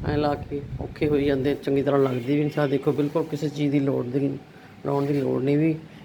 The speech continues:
ਇਹਨੂੰ ਖੋਲ੍ਹੋ, ਇੱਥੇ ਆ ਜ਼ਿੱਪ ਲੱਗੀ ਹੋਈ ਆ, ਦੇਖੋ, ਐਂਟਰੀ ਕਰਨ ਵਾਸਤੇ, ਹਨਾ?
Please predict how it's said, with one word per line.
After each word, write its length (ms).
ਇਹਨੂੰ 140
ਖੋਲ੍ਹੋ, 520
ਇੱਥੇ 240
ਆ 40
ਜ਼ਿੱਪ 280
ਲੱਗੀ 280
ਹੋਈ 180
ਆ, 40
ਦੇਖੋ, 360
ਐਂਟਰੀ 440
ਕਰਨ 240
ਵਾਸਤੇ, 380
ਹਨਾ? 220